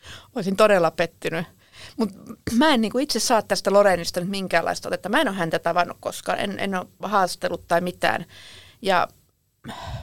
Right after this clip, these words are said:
eihän jokainen ihminen on, mikä on persona, eikä, eikä persona välttämättä ratkaise viisujen voittoa.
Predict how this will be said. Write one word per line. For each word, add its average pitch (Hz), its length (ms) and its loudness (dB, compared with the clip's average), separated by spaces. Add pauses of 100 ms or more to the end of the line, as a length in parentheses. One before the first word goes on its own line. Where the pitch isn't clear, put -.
(380)
eihän 254 340 2 (720)
jokainen 247 400 4
ihminen 254 320 2
on, 247 160 6
mikä 226 280 6
on 208 80 4
persona, 208 560 4
eikä, 190 260 0
eikä 190 160 -2
persona 196 400 2
välttämättä 180 460 2
ratkaise 170 380 2
viisujen 170 340 2
voittoa. 175 460 4